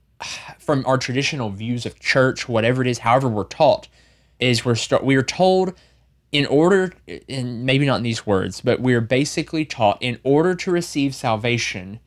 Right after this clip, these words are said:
you must purge yourself of all of the garbage. You think of a river, it has debris flowing down it, right? It's not clear water. Maybe the water's muddy from the storms up on the,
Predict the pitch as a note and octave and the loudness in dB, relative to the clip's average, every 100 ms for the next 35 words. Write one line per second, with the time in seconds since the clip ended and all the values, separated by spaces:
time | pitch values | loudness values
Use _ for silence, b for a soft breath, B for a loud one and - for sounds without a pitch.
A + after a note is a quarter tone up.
0 | _ _ - C3 C#3+ B2 A#2 - E3+ E3+ | _ _ -4 2 4 2 0 -4 2 2
1 | E3 E3 D#3 D3 C3+ C#3 B2+ B2+ G#2+ A2 | 2 0 0 2 2 2 -4 -2 2 2
2 | G#2+ G2+ G#2 F#2+ G2+ F#2+ F2+ G#2 A2+ C3 | 2 -2 -4 2 2 2 -4 -6 -4 -4
3 | C3 B2+ A#2+ A#2 - b b b A#2+ A#2 | 0 2 2 0 -8 b b b 2 4
4 | B2 A#2+ A#2+ A2+ A2+ A2+ A2+ A2 A#2 G#2 | 2 4 2 4 0 2 0 0 0 -2
5 | G2+ G2+ F#2+ - G2+ F#2+ F2+ F2+ F2 F2 | -2 -6 -6 -4 -2 0 -2 -6 -8 -4
6 | G2+ G2+ G#2+ C3+ A#2+ - C#3 C3 A#2 G#2 | -2 -2 0 0 0 0 0 2 4 4
7 | F2+ G2 G#2+ A2 G#2+ G#2+ G#2 G2 G2 G#2 | 2 -2 -4 -2 2 2 2 -4 -6 -4
8 | G#2+ G2 F#2 - F#2+ - - B2 A2 G2 | -2 -4 -6 -10 -10 -6 0 2 2 -2
9 | F#2 A2 - G#2+ G2+ F#2 | -4 -4 0 0 0 -4